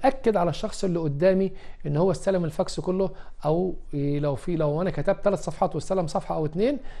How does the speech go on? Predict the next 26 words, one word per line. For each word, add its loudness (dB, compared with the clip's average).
يبقى 0
لسه -4
في -6
صفحة -2
تالتة، 2
يبقى 2
يطلب 2
مني 2
إرسال 2
الفاكس 0
بشكل -2
تاني 2
مرة 4
تانية 2
عشان 0
يوصل 0
الفاكس -2
بالكامل. -2
subject 2
اللي 0
هو 4
برايس 0
إيه؟ 0
list، 0
الموضوع 0
بتاعي 0